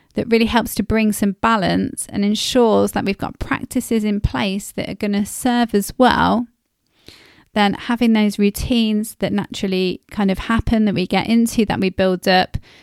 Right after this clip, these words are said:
can really help us to feel balanced day to day and, you know, even avoid feeling the overwhelmed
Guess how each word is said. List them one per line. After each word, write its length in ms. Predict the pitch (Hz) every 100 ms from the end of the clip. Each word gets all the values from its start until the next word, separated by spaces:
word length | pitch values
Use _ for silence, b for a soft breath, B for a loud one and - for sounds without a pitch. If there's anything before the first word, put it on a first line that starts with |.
| b
can 180 | - 247
really 220 | 247 233
help 560 | 208 - 208 202 - - -
us 360 | 214 190 190 -
to 600 | - 202 190 185 180 175
feel 320 | - - 202 190
balanced 540 | - 226 214 196 -
day 220 | 196 180
to 180 | 180 -
day 500 | 202 247 240 233 233 b b b b _
and, 480 | 208 202 196 190 196 - _ _ _ _ _
you 180 | 226 214
know, 260 | 185 180 -
even 500 | - 208 190 190 185 -
avoid 680 | 214 180 - 185 - 82 - _ -
feeling 640 | - 190 185 190 175 196 214
the 120 | 190
overwhelmed 720 | 185 190 - - 76 82 -